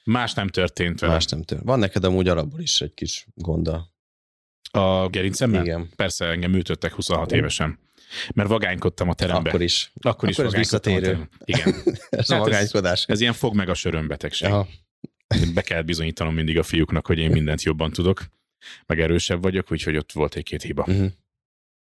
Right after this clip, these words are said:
Speaker 2: Jó, hát egyszer majd biztos kinövöd. Nem hiszem
Speaker 1: Hát most
Speaker 2: amúgy,
Speaker 1: egy
Speaker 2: de
Speaker 1: hétig nem edzek, és jövő héttől újra vagánykodok.
Speaker 2: Mehet újra, igen.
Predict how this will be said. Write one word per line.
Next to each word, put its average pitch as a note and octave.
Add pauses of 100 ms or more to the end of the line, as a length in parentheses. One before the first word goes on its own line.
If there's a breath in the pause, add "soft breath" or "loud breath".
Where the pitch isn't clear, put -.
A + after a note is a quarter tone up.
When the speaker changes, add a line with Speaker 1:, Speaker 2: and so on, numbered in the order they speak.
(200)
Speaker 2:
Jó, -
hát F#2+
egyszer -
majd E2
biztos E2+
kinövöd. D#2 (120)
Nem E2+
hiszem F2
Speaker 1:
Hát F2
most G2
Speaker 2:
amúgy, -
Speaker 1:
egy -
Speaker 2:
de A2
Speaker 1:
hétig F2
nem F#2+
edzek, A2+
és -
jövő F2
héttől E2
újra D#2
vagánykodok. D#2
Speaker 2:
Mehet F2+
újra, E2
igen. E2+